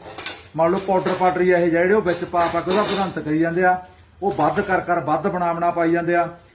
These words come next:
ਜੇ ਇੱਕ ਨੰਬਰ ਦਾ ਪਨੀਰ, ਪਨੀਰ ਬਣਾਉਣਾ ਤੁਸੀਂ ਆਪ, ਤਾਂ ਤੁਸੀਂ ਆਹ ਦੇਖ ਲਿਓ ਵੀ ਤੁਹਾਡੇ ਸਾਹਮਣੇ ਹੁਣ ਕੀ ਹਿਸਾਬ ਕਿਤਾਬ ਦਾ ਇਹ ਨਿਕਲੂਗਾ।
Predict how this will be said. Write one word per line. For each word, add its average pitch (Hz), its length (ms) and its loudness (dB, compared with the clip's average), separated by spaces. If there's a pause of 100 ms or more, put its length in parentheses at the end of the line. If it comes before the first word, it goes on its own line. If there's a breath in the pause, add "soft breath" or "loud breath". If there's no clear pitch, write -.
(140)
ਜੇ 180 220 2
ਇੱਕ 196 220 -8
ਨੰਬਰ 190 280 -2
ਦਾ 185 140 0
ਪਨੀਰ, 180 280 0
ਪਨੀਰ 180 360 0
ਬਣਾਉਣਾ 156 400 -2
ਤੁਸੀਂ 165 280 -6
ਆਪ, 160 220 0 (560 loud breath)
ਤਾਂ 175 100 0
ਤੁਸੀਂ 175 200 -2
ਆਹ 190 120 4
ਦੇਖ 147 220 0
ਲਿਓ 175 240 2 (100)
ਵੀ 160 80 -4
ਤੁਹਾਡੇ 165 220 -2
ਸਾਹਮਣੇ 190 300 0
ਹੁਣ 180 140 0
ਕੀ 185 240 2
ਹਿਸਾਬ 190 320 0
ਕਿਤਾਬ 156 260 -4
ਦਾ 147 100 -2
ਇਹ 147 60 -4
ਨਿਕਲੂਗਾ। 160 440 -2